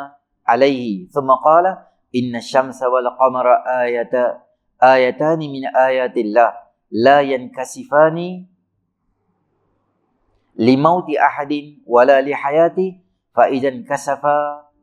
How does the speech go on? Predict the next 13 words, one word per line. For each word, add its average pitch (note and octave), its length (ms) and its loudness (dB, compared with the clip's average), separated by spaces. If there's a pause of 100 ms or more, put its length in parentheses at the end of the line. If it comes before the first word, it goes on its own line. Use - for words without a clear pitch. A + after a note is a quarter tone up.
(440)
فافزعوا C3+ 920 -2
إلى A#2 340 0
ذكر C#3 220 -8
الله A#2+ 360 2
تعالى." F#2 580 -2 (600)
Apabila B2+ 480 0
Nabi C3+ 320 -10
sallallahu C3 480 2
alaihi B2 160 -10
wasallam E3+ 480 -2 (400)
selesai B2+ 640 0
sembahyang, C#3+ 720 0 (480)
maka D#3+ 800 2